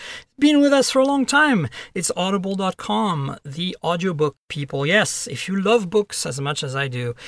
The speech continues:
you really ought to give yourself the opportunity to listen to some books in addition to reading them. Maybe you're doing a road trip or something and you wanna have some,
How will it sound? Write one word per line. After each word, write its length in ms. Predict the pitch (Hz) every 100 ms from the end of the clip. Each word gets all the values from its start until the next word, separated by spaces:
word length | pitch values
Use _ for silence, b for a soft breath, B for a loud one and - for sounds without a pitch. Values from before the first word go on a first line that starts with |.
| B
you 180 | - 175
really 280 | 185 196 180
ought 420 | 165 147 139 - B B
to 100 | -
give 180 | 143 143
yourself 360 | 139 135 143 -
the 100 | 135
opportunity 360 | 131 - 135
to 140 | 120 135
listen 280 | 240 - 190
to 80 |
some 200 | - 151
books 300 | 131 131 - - _ _
in 160 | 160 156
addition 460 | 143 165 233 175 143
to 100 | 127
reading 380 | 160 196 156
them. 260 | 123 139 226
Maybe 240 | 190 180
you're 280 | 180 180 175
doing 400 | 160 151 202 208
a 60 | 208
road 220 | 226 254
trip 240 | - 120
or 80 | 131
something 420 | - 135 123 135
and 100 | 135
you 120 | 135 143
wanna 280 | 143 139
have 200 | 131 139
some, 260 | - 151 135